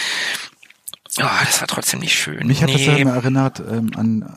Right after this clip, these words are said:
Speaker 2: äh, zum Beispiel bei Super Mario, da gibt's ja auch, äh, auf dem N vierundsechzig das, ähm, ja, Super Mario vierundsechzig, das
Speaker 1: Mhm.
Speaker 2: dann auch diesen, äh, in diesem drei D Stil g-, gemacht ist,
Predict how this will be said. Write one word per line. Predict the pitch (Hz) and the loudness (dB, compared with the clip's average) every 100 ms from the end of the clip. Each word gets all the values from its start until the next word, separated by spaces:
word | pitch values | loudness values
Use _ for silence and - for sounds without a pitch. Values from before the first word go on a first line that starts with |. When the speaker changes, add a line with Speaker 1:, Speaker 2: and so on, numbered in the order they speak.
| - | -16
Speaker 2:
äh, | - | -8
zum | - 107 | 2 4
Beispiel | 104 - 101 | 2 0 -6
bei | 92 92 90 90 - | -2 2 2 2 -2
Super | - - 101 | -6 -2 2
Mario, | 98 120 139 135 | 2 2 2 2
da | 110 | 2
gibt's | 104 - | 0 -2
ja | - - | 0 2
auch, | 104 - - _ - - - - | 0 -4 -14 _ -20 -20 -18 -6
äh, | 92 | -4
auf | - - | -4 -4
dem | 90 | 0
N | 101 | 2
vierundsechzig | 110 92 107 - 113 | 4 4 2 0 -2
das, | 98 - - | -2 -2 -4
ähm, | - 95 92 90 92 101 104 _ - | -2 0 0 -2 -4 -10 -18 _ -6
ja, | 92 113 - - | -4 -6 -14 -16
Super | - 90 | -4 0
Mario | 90 101 | 2 2
vierundsechzig, | - 101 90 - - 214 - - - - - - _ _ | 2 4 4 2 0 -4 -6 -20 -20 -20 -20 -20 _ _
das | 147 135 | 0 2
Speaker 1:
Mhm. | |
Speaker 2:
dann | 139 | 2
auch | 85 - | 0 -2
diesen, | 101 101 95 92 92 - - | 0 2 4 4 2 -2 -4
äh, | 95 92 90 - - - | -2 -2 -4 -12 -16 -6
in | 98 | -2
diesem | 95 95 | 0 0
drei | 92 | 2
D | 95 127 | 4 2
Stil | - - 151 170 | 0 0 2 2
g-, | 165 - _ _ _ | 0 -12 _ _ _
gemacht | - 135 147 - | -2 0 0 -4
ist, | 151 - | -8 -8